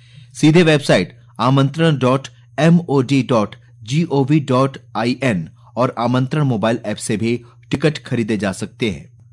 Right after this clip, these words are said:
छब्बीस जनवरी को गणतंत्र दिवस परेड के लिए टिकटों की कीमत बीस रुपए से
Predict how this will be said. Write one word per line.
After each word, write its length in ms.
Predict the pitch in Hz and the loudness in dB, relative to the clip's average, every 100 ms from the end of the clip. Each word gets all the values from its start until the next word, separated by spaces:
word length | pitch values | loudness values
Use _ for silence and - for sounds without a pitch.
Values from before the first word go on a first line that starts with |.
| - | -6
छब्बीस 340 | - 135 185 180 | 0 4 4 4
जनवरी 280 | 175 170 175 | 4 4 2
को 140 | 175 | 0
गणतंत्र 440 | 135 120 147 143 | -2 -2 -2 -2
दिवस 260 | 127 127 131 | 0 -2 -2
परेड 280 | - 113 110 | -2 -2 -2
के 120 | 123 | -2
लिए 120 | 143 | -2
टिकटों 360 | 143 - 120 127 | -4 -6 -4 -2
की 300 | - 123 123 - - - | 0 0 0 -8 -20 -8
कीमत 360 | - 143 170 165 | 0 4 4 2
बीस 320 | - 143 147 | 0 0 0
रुपए 280 | 139 139 135 | -2 0 0
से 300 | 139 147 | 0 -2